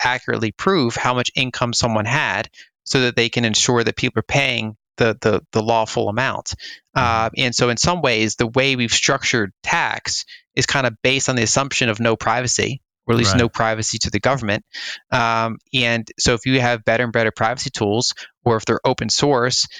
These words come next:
Speaker 1: and if, if code is speech, and you, if you, if you use those privacy tools, it becomes kind of an interesting conflict when the government says, "No, no,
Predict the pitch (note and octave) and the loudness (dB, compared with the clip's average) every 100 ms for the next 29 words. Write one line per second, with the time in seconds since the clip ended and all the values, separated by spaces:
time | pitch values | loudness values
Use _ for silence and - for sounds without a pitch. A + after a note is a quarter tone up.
0 | - A#2 A2 G#2+ G2+ B2+ A#2 - B2 A2+ | -8 -2 0 0 0 -2 -2 0 2 2
1 | G#2+ - F#3 F3 - - - _ _ - | -2 0 0 0 -4 -6 -18 _ _ -2
2 | A#2+ A#2+ C3+ C3 C3 C#3 - B2+ C#3 C3 | 2 2 2 0 0 0 0 -2 0 2
3 | A#2+ D3+ B2+ - A#2+ A#2 A2+ - A2+ G#2+ | 2 2 0 0 0 0 -4 -2 0 2
4 | A2+ - - D#3+ - C3+ - C#3+ C3 A#2+ | 0 -2 -2 -2 0 -2 0 0 0 -2
5 | - B2 D3 - B2 - A2+ A2+ A#2+ A#2 | 0 0 0 -2 -4 0 -2 0 0 -2
6 | - A2+ B2 D#3 B2 G#2+ | -2 0 2 0 0 -2